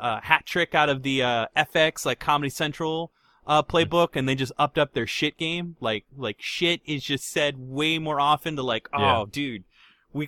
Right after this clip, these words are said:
Speaker 1: how, how do we compensate the edge of, like, titties and the word fuck? Oh, just shit. Just, like, say shit,
Speaker 2: Just throw
Speaker 1: like,
Speaker 2: shit in
Speaker 1: every" <laughs>
Speaker 2: there. It's good.
Speaker 1: Yeah.
Speaker 2: It all works.
Speaker 1: Um, but it's still super funny.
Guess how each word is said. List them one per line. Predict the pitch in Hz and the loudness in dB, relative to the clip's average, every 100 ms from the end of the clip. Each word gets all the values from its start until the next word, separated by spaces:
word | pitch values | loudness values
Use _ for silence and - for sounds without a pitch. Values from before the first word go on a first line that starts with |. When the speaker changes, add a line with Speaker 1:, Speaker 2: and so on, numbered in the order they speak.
| - | -4
Speaker 1:
how, | 156 175 | 0 0
how | - 196 | 6 6
do | 202 | 6
we | 190 | 2
compensate | 190 185 196 - 180 170 | 4 4 2 2 0 0
the | 151 - | -8 0
edge | 160 180 156 123 160 | 4 4 4 0 -4
of, | 139 131 | -4 -2
like, | 131 123 120 - | 0 0 -2 -6
titties | - 170 170 143 135 | -4 -2 -2 -6 -2
and | 135 131 | -2 -2
the | |
word | 127 143 135 | -2 0 0
fuck? | - 175 147 107 - - | 0 2 2 2 -8 -8
Oh, | 123 | -6
just | - - _ _ _ | -6 -16 _ _ _
shit. | - - 120 110 _ _ _ _ - | -6 -2 -2 -2 _ _ _ _ -8
Just, | - - - | -8 -8 -4
like, | 123 123 | -4 -4
say | - 151 131 | -4 0 0
shit, | - - 127 | 0 2 2
Speaker 2:
Just | |
throw | 139 117 | 4 2
Speaker 1:
like, | 104 | 2
Speaker 2:
shit | - | 2
in | 127 | 2
Speaker 1:
every" | 127 127 | 4 2
<laughs> | |
Speaker 2:
there. | 104 - - _ _ _ _ | 0 -10 -18 _ _ _ _
It's | - - | -18 -4
good. | 110 98 101 | -2 -2 -2
Speaker 1:
Yeah. | 135 117 | 2 2
Speaker 2:
It | 95 | 2
all | |
works. | 92 98 - - | -2 -6 -12 0
Speaker 1:
Um, | 147 160 160 160 _ _ _ | 4 6 4 -4 _ _ _
but | 135 185 254 | 6 8 8
it's | - | 4
still | 302 302 | 2 2
super | - 294 285 269 | 2 0 2 2
funny. | 254 254 302 302 | 2 2 -2 -6